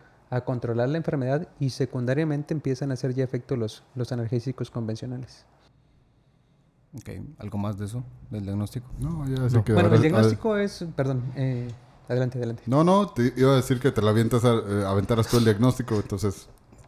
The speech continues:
Speaker 3: échale.
Speaker 4: Laboratorios.
Speaker 1: Sí,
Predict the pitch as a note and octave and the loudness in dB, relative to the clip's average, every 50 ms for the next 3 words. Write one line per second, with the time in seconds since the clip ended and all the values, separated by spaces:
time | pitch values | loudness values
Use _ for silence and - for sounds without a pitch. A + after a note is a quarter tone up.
0 | - - - - - - A2 - B2 G#2+ G2 F2 D2 - - - D#2+ - A#2+ A#2+ | -20 -20 -20 -18 -14 -10 -6 -4 -2 -2 -2 -4 -6 -8 -12 -12 -4 2 4 6
1 | A#2 A#2 A2+ G#2+ - B2 A#2 B2 B2 - - - - - - - - - - - | 8 8 6 6 6 4 2 2 0 -6 -8 -18 -18 -20 -20 -18 -18 -16 -14 -6
2 | - D#3+ D3+ C#3+ | 0 0 0 0